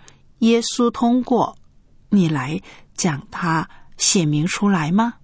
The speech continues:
我在这里讲的意思就是说，你愿意用你的生命来见证神的荣耀吗？从耶稣基督的身上，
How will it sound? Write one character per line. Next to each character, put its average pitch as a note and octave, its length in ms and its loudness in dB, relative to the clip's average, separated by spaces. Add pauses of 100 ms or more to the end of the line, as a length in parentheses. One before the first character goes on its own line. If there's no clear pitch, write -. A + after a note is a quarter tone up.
(1500)
我 F#3 100 0
在 A3 120 0
这 A#3 120 0
里 A3+ 120 2
讲 D#3+ 180 -2
的 D#3+ 80 -4
意 G3 160 2
思 E3 140 -4
就 E3+ 140 0
是 E3 100 0
说， G3+ 420 0 (960)
你 F3+ 160 2
愿 A3+ 340 4
意 F3+ 280 2 (440)
用 G#3 260 2
你 C#3 100 -2
的 D#3+ 160 -2
生 B3+ 480 2
命 D4+ 260 2 (440)
来 D3+ 340 -2 (260)
见 G#3 520 0
证 F#3 320 -2
神 D#3 340 0
的 G3 140 2
荣 D#3+ 240 0
耀 B3+ 220 2
吗？ F#3 220 0 (1500)
从 C4 300 0
耶 D4 120 4
稣 D#4 180 0
基 D4 120 0
督 A#3 100 0
的 F3+ 140 2
身 C#4+ 300 2
上， C#4 300 0